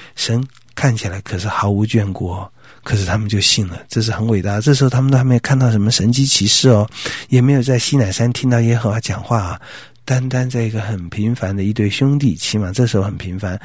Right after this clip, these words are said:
而且年纪很老了，一个八十，一个八十三了，然后所讲的，当然也是有神迹，但埃及我想这些魔-，魔术师的神迹也不少，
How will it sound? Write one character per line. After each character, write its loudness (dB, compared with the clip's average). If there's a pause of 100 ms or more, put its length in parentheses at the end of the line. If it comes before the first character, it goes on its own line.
(140)
而 0
且 0
年 0
纪 2
很 0
老 0
了， -14 (240)
一 0
个 2
八 0
十， -2
一 -6
个 -4
八 0
十 2
三 4
了， 2 (840)
然 2
后 2
所 4
讲 -2
的， -8
当 4
然 6
也 6
是 0
有 2
神 0
迹， -2
但 2
埃 2
及 0
我 0
想 -4
这 0
些 2
魔-， -2
魔 2
术 0
师 0
的 0
神 -4
迹 -4
也 0
不 -4
少， -4